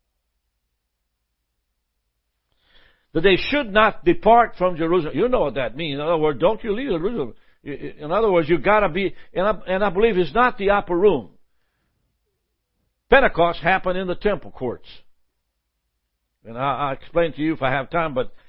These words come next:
it's in the temple courts, not in the upper room. Why did he commend them?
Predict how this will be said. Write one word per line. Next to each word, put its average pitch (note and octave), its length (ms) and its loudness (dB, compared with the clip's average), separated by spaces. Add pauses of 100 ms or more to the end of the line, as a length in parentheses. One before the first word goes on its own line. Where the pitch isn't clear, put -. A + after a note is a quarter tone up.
(160)
it's D3 160 -6
in G3 120 0
the F3 80 2
temple G3+ 380 0
courts, C3 320 -4
not D#3 220 -2
in D#3+ 80 -6
the C#3+ 100 -8
upper A2+ 180 -12
room. E2+ 140 -18 (3500)
Why C4+ 460 8
did A#3+ 340 2
he A#3+ 380 2
commend A3+ 460 2 (140)
them? C3+ 280 2